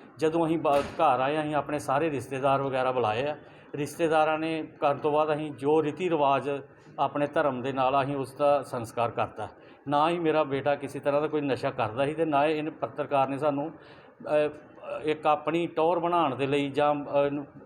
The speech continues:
ਬਦਨਾਮ ਕਰ, ਪੁਲਿਸ ਨੂੰ ਬਦਨਾਮ ਕਰਨ ਲਈ, ਸਾਡੇ ਮੁਹੱਲੇ ਨੂੰ ਬਦਨਾਮ ਕਰਨ ਲਈ ਜਿਹੜਾ ਉਹ ਸਾਰਾ ਇਹਨੇ ਆ ਜਿਹੜੀ ਆ ਵੀਡੀਓ ਵਾਇਰਲ ਕੀਤੀ ਆ, ਜਿਹਦੇ ਵਿੱਚ ਮੈਨੂੰ ਰਿਟਨ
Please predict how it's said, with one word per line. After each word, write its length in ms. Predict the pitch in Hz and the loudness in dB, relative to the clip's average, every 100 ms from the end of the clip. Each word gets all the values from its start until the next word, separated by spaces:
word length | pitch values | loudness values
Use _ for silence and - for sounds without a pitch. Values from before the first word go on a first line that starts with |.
| - 127 | -12 -8
ਬਦਨਾਮ 380 | 127 151 165 | -2 0 0
ਕਰ, 180 | 160 151 | 2 0
ਪੁਲਿਸ 360 | 143 151 131 151 | 2 0 0 -2
ਨੂੰ 260 | 151 151 135 - - 120 | -4 -4 -8 -14 -14 -8
ਬਦਨਾਮ 340 | 135 147 165 | -2 2 2
ਕਰਨ 220 | 156 147 | 2 0
ਲਈ, 100 | 147 | 0
ਸਾਡੇ 260 | 147 165 143 | 0 0 0
ਮੁਹੱਲੇ 320 | 147 160 123 | 0 0 -2
ਨੂੰ 180 | 123 143 | -2 -4
ਬਦਨਾਮ 360 | 127 135 151 156 | -4 -2 -2 0
ਕਰਨ 220 | 143 135 | -2 -2
ਲਈ 180 | 131 127 | -6 -8
ਜਿਹੜਾ 400 | 127 135 135 - - - - | -4 -4 -4 -8 -20 -20 -10
ਉਹ 240 | 135 143 139 | -4 -4 -4
ਸਾਰਾ 340 | - 131 147 | -2 2 2
ਇਹਨੇ 420 | 139 131 143 143 | 2 0 -2 0
ਆ 200 | 135 131 | 2 2
ਜਿਹੜੀ 280 | 120 127 131 | 0 -6 -4
ਆ 40 | |
ਵੀਡੀਓ 320 | 123 127 131 139 | -4 -4 -2 0
ਵਾਇਰਲ 240 | 120 120 | 0 -2
ਕੀਤੀ 320 | 107 - 151 | -8 -10 -8
ਆ, 80 | 156 - - - | -8 -10 -20 -18
ਜਿਹਦੇ 180 | 131 151 | -6 -2
ਵਿੱਚ 180 | 165 165 | 0 0
ਮੈਨੂੰ 300 | 165 160 156 | 0 0 0
ਰਿਟਨ 440 | 143 143 175 175 | 0 0 -2 -4